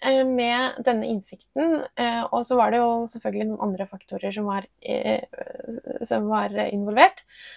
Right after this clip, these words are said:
var litt av grunnen til at jeg også, eh, endret, eh, endret jobb og endret, endret vei, holdt jeg på å si, og startet for meg selv.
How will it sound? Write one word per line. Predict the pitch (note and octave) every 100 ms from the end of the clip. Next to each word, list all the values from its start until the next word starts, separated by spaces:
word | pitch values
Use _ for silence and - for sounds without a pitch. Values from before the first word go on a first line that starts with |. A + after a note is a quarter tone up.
| -
var | G#3 A3 D#4+
litt | D#4 C4+
av | E4
grunnen | A#3 G3
til | C4
at | A#3+
jeg | G#3+
også, | G3+ - B3 B3+ - -
eh, | B3 A#3 A3+ A3+ A3+ A3+ - - B3
endret, | G3+ F#3 G3+ _ _ -
eh, | G#3 G3+ G3 G3 G3 G3+
endret | G3 G3 B3
jobb | D#4 D#4+
og | - G#3+
endret, | G3+ F#3 G3 _ - -
endret | G3 F#3+
vei, | G3+ C#4 F4+
holdt | C#4+ -
jeg | C4
på | A3+
å |
si, | D4+ G4
og | A#3+
startet | - - F#3 - G#3 -
for | -
meg | F3+ G3 A3
selv. | D4